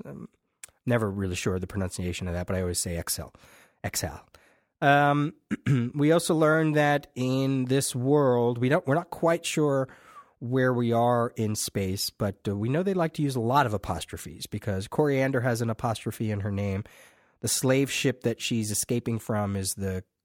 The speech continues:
Questar or Quistar, and that has two apostrophes. Uh, her goddess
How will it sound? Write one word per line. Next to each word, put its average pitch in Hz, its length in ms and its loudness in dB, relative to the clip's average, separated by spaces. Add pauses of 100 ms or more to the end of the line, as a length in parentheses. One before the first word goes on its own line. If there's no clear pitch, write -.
(160)
Questar - 480 -2
or 113 500 0
Quistar, 113 600 0 (440)
and 104 160 0
that 107 160 2
has 104 280 -2
two - 200 0
apostrophes. 101 720 -4 (540)
Uh, 104 220 -4
her 117 160 2
goddess 113 480 0